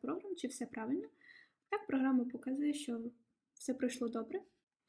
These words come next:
І тут ми можемо запустити і переконатися, що програма працює правильно. Таким чином, автор тестував підключення Prolog до веб-інтерфейсу. Тепер поглянемо на сам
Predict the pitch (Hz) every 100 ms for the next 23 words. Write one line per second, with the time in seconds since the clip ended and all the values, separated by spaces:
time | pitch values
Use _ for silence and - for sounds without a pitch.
0 | _ 277 302 277 254 247 240 247 269 -
1 | 403 - 240 247 277 302 - - - 240
2 | 254 359 359 240 - 226 - 226 302 359
3 | 339 _ - 285 277 294 370 - 262 -
4 | - 277 - 277 277 254 262 269 262 247
5 | 240 233 233 233 _ _ _ 247 247 349
6 | 277 269 277 247 262 - 247 - - -
7 | - - _ _ _ _ _ _ _ _
8 | _ _ - 403 392 285 269 330 302 254
9 | 240 277 320